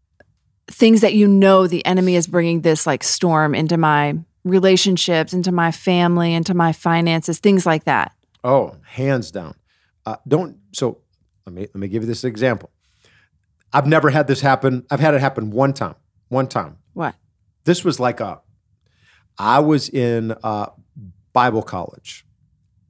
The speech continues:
Speaker 2: I was, uh, I had taken a trip to Africa. I don't, th-, I've never shared this story.
Speaker 1: Oh, well then, have you ever told me? You don't know?
Speaker 2: Mm, maybe.
Speaker 1: Okay, let's hear it again. Go
Speaker 2: And,
Speaker 1: for it.
Speaker 2: and I'll probably share it on a Sunday too sometime, but this was,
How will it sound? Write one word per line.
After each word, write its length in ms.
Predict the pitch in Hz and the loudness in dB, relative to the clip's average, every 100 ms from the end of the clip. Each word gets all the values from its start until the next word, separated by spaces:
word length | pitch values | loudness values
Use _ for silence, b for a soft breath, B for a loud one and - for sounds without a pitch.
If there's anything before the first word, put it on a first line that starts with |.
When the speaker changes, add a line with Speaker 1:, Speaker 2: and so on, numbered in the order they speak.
| _ _ _ _ _ _ _ _ - | _ _ _ _ _ _ _ _ -6
Speaker 2:
I 80 | 113 | -4
was, 300 | 107 92 - - | -4 -8 -10 -4
uh, 240 | 117 110 - _ _ - | -2 -4 -6 _ _ -4
I 140 | 123 | 0
had 180 | 143 143 | 0 -2
taken 260 | 135 131 143 | -4 -4 -4
a 80 | 135 | -2
trip 260 | - 135 | -2 -4
to 180 | 131 - | -4 -4
Africa. 500 | 117 113 95 - 82 _ _ | -4 -4 -8 -14 -18 _ _
I 60 | 147 | -2
don't, 100 | 220 | -2
th-, 100 | - | -4
I've 140 | 143 285 | -4 -2
never 220 | 247 104 | -2 -4
shared 300 | - 240 139 | -4 -8 -6
this 120 | 98 | -10
story. 340 | - - 67 - _ | -8 -6 -8 -10 _
Speaker 1:
Oh, 360 | 233 339 170 180 _ _ | -2 0 -2 -6 _ _
well 140 | 180 185 | -4 -2
then, 320 | 202 190 220 | -2 -4 -4
have 160 | - 208 | 0 2
you 80 | 214 | 2
ever 120 | 202 | 2
told 180 | 226 190 | 0 0
me? 300 | 175 330 - _ _ _ _ _ _ - | 0 -2 -6 _ _ _ _ _ _ -10
You 80 | 180 | -6
don't 120 | 165 | -4
know? 140 | 185 302 | -4 -6
Speaker 2:
Mm, 380 | 127 131 127 | -8 -8 -8
maybe. 380 | 123 - 135 143 - _ | -6 -6 -8 -10 -14 _
Speaker 1:
Okay, 260 | 196 165 185 - | -6 -4 -6 -8
let's 160 | 196 - | -8 -2
hear 120 | 226 | 0
it 60 | 220 | 0
again. 340 | 226 220 185 - | 0 -2 -4 -8
Go 100 | 208 | -4
Speaker 2:
And, 80 | 143 | -2
Speaker 1:
for 100 | 156 | 0
it. 20 | |
Speaker 2:
and 60 | 151 | 0
I'll 80 | 165 | 0
probably 240 | 175 170 | 0 -2
share 180 | 143 165 | -2 -2
it 40 | 151 | -2
on 140 | 147 | -2
a 40 | |
Sunday 300 | 139 156 135 | -4 -4 -4
too 280 | 127 147 117 | -6 -6 -6
sometime, 340 | - 101 107 98 | -8 -10 -10 -8
but 120 | 110 | -8
this 180 | 165 156 | -8 -8
was, 220 | - | -10